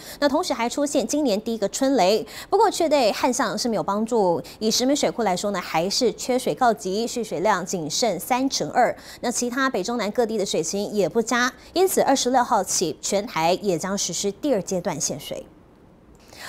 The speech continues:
最后来看到大年初五开工日，却碰上死劫。这是在台中诚心医院平等院区当总务的廖姓男子，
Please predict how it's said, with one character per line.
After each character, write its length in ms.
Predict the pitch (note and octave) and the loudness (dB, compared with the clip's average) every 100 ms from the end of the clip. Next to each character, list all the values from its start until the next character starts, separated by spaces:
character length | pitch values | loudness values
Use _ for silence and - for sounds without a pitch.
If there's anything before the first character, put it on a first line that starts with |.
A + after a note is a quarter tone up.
| - | 0
最 140 | G4 | 4
后 140 | F#4+ F4+ | 4 4
来 120 | D4 | 4
看 140 | F4 | 2
到 80 | D#4+ | 0
大 140 | D4+ D#4 | 2 2
年 160 | C4 | 2
初 160 | C4+ F4 | 2 2
五 240 | D#4 F#3+ | 2 2
开 220 | G3 C#4+ | 2 2
工 200 | C#4+ D4+ | 2 0
日， 200 | E4 C#4 | 0 0
却 200 | B3+ - B3+ | 0 0 -2
碰 260 | - F3+ | 0 -4
上 260 | A3 - - | -2 -4 -4
死 240 | G3+ - | -4 -6
劫。 400 | D#3+ - E3 F3+ F#3 - - | -6 -4 -2 -2 -4 -10 -10
这 120 | - | -2
是 160 | C4 C4+ | 0 0
在 300 | A#3 A3+ F#3 | 0 2 2
台 220 | - G3 | 0 -2
中 260 | A3 B3 C4 | 0 0 0
诚 180 | - G3+ | -2 -2
心 160 | B3+ | -2
医 80 | C4 | 0
院 240 | C#4 A#3 A3+ | 2 2 0
平 180 | G3+ | -4
等 160 | A3 E3+ | -2 -2
院 180 | A3 A3 | -2 -4
区 240 | - A#3 | -4 -4
当 260 | A3+ G#3 A3 | -2 0 -2
总 200 | A3+ C3+ | -2 -2
务 100 | G#3 | -2
的 160 | A#3 | 0
廖 180 | - B3+ | 2 4
姓 220 | - A#3+ | 2 -2
男 180 | F3+ E3+ | -4 -4
子， 240 | A3 F3+ | -2 -2